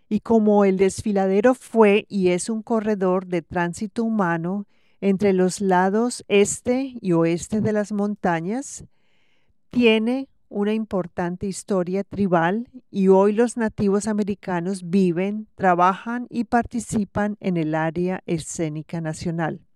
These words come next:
Aunque está lleno de rutas de senderismo y recreación acuática, Columbia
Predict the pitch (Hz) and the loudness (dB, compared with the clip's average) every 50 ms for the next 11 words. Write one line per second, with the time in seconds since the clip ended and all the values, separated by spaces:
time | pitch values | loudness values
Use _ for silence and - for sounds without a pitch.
0 | _ _ _ _ _ _ _ _ _ _ _ _ _ _ _ _ _ _ _ - | _ _ _ _ _ _ _ _ _ _ _ _ _ _ _ _ _ _ _ 2
1 | 202 202 202 196 - 220 202 196 - - 220 226 226 208 - 254 254 262 277 285 | 2 2 2 2 2 0 0 0 0 0 2 2 2 2 0 0 0 2 2 2
2 | 277 254 190 156 160 175 208 208 196 - - 220 220 196 208 196 185 - 226 220 | 2 2 0 0 0 2 2 2 2 2 0 -2 0 0 0 -2 -2 -2 -4 -4
3 | 220 214 220 214 196 202 190 190 190 202 202 202 202 196 185 208 - - 196 190 | -2 -2 -2 0 0 0 0 0 -2 -4 -6 -4 -4 -4 -4 -4 -4 -2 0 2
4 | 185 185 196 - - - 202 185 175 180 175 185 190 - - 175 160 156 160 - | 2 2 0 -2 -4 0 2 2 4 4 2 -2 -4 0 2 2 2 2 0 -4
5 | - - - - 226 247 294 - _ _ _ _ _ _ _ _ _ _ _ _ | -8 -12 -8 -6 -6 -6 -6 -8 _ _ _ _ _ _ _ _ _ _ _ _
6 | _ _ _ - - 220 226 226 233 254 277 294 294 294 294 277 | _ _ _ 4 6 6 8 8 6 4 2 0 0 0 0 -2